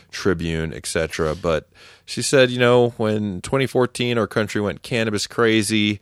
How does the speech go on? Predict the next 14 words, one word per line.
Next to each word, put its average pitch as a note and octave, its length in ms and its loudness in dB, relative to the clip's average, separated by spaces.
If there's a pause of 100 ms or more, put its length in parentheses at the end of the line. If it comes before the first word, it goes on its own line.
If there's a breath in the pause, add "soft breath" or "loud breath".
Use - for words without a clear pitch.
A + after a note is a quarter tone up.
(400 loud breath)
and G2+ 160 -6
then G2+ 140 -2
she G2+ 480 -2
leads G#2 300 0
into G2+ 200 0
saying G2 380 -2
that F#2 120 -2
she - 180 -6
worries G2 380 0
about F#2 460 0
kid-friendly F#2+ 680 -2
laws F#2+ 540 4
such - 300 -8
as - 40 -16